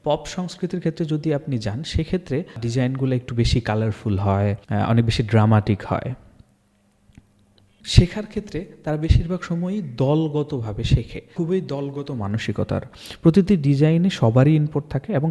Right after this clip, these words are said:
তারা মনে করে যে একা একা সব কিছু ভালো করা সম্ভব নয়। ডিজাইনের দলটা যেরকম ভারী হয়,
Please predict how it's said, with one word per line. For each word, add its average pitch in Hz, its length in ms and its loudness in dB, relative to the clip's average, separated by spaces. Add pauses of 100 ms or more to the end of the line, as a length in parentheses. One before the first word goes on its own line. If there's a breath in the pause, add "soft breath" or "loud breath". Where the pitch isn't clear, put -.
তারা 151 220 4
মনে 143 300 6
করে 113 220 4
যে 131 180 -2
একা 170 280 0
একা 175 260 -2
সব 135 160 -4 (100)
কিছু 180 180 -4
ভালো 104 220 2
করা 123 220 -2
সম্ভব 104 340 -2
নয়। 98 180 -6 (100)
ডিজাইনের 139 580 -6 (180)
দলটা 135 840 0
যেরকম 147 420 -4
ভারী 123 280 -8
হয়, 170 240 -8